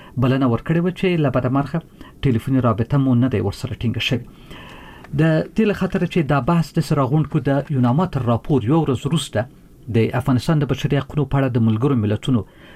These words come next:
ځانګړي راپور ورکوونکی ریچارډ بنټ وویل چې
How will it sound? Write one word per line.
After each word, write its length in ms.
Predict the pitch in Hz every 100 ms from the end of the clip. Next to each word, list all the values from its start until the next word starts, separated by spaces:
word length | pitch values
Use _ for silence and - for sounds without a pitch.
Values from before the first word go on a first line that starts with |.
| -
ځانګړي 520 | 113 127 123 131 165 117
راپور 300 | 110 135 104
ورکوونکی 560 | 107 - 127 147 143
ریچارډ 340 | 113 - 110 104 104
بنټ 280 | 170 -
وویل 220 | 165 156 143
چې 260 | - 151